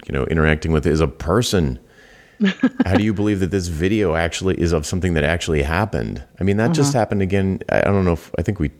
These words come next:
Speaker 1: no, I don't think we talked about it. You know, like, doctored videos of political figures, uh, it, like,
Speaker 2: Yeah.
Speaker 1: happened last week.
Speaker 2: Yeah.
Speaker 1: So it's like, phew,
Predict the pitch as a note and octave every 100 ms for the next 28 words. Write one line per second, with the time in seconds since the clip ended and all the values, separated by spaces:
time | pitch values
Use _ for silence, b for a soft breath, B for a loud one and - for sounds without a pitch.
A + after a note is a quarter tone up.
0 | _ - B2+ A2+ B2 B2+ G2 - G2+ F2+
1 | C#2 B1+ C2 - b b b b b b
2 | _ _ _ - C2 B1+ C2+ C2+ C#2+ C#2+
3 | - D2 C2 C#2+ C#2+ C#2+ C#2+ C#2 - -
4 | C2+ C2+ - - D#2 C#2+ D2+ C#2+ - C#2
5 | B1 C2+ C#2+ C#2 - - - D2 D2+ D2
6 | - E3 D3 D3+ D3 G2+ G2+ G2 G#2+ A#2+
7 | F2+ - _ _ - D#3 C#3 - _ _
8 | - G2 - - E2+ D#2 D2 - D2+ D2
9 | C#2+ - - C3+ A#2